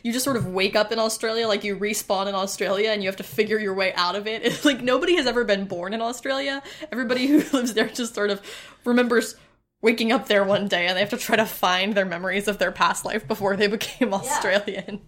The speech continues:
Speaker 2: Yeah. You say that like that's not exactly what I believe about the country of Australia.
Speaker 1: Which gives further credence to my Ring of Monsters idea. Like, but then the question is, who put them there?
Speaker 2: Steve Buscemi.
Speaker 1: Steve Buscemi.
Speaker 2: <laughs> It's Spy Kids too.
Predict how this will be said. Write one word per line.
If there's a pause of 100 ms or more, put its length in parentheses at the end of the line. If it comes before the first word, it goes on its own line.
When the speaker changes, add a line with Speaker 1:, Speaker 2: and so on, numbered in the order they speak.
Speaker 2:
Yeah. (840)
You
say
that
like
that's
not
exactly
what
I
believe
about
the
country
of
Australia. (380)
Speaker 1:
Which (240)
gives
further
credence
to
my
Ring
of
Monsters
idea.
Like, (340)
but
then
the
question
is,
who
put
them
there? (220)
Speaker 2:
Steve
Buscemi.
Speaker 1:
Steve
Buscemi. (760)
Speaker 2:
<laughs>
It's
Spy
Kids
too.